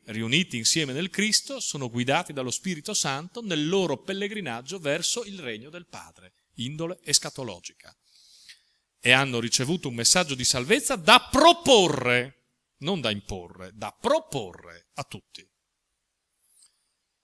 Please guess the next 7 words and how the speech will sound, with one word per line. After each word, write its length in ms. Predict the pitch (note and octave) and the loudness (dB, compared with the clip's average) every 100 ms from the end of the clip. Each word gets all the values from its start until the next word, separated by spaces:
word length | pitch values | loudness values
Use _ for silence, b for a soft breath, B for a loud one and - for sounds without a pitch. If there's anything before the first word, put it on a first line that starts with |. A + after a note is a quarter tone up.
| _ _ - | _ _ -2
Perciò 400 | B2+ A#2+ - C3+ | -2 0 2 4
essa 340 | D#3 - C4 | 6 6 4
si 140 | A3+ D#3+ | 2 2
sente 420 | - F3+ B2+ A#2+ | 2 0 -4 -4
realmente, 960 | B2+ F#3 E3 C#3 B2 A2 B2 - B3 - | 0 0 0 2 0 0 -8 -8 -8 -8
la 120 | A2+ | -12
Chiesa, 560 | - A2 F2+ F#2 F#3 | -10 -12 -12 -10 -12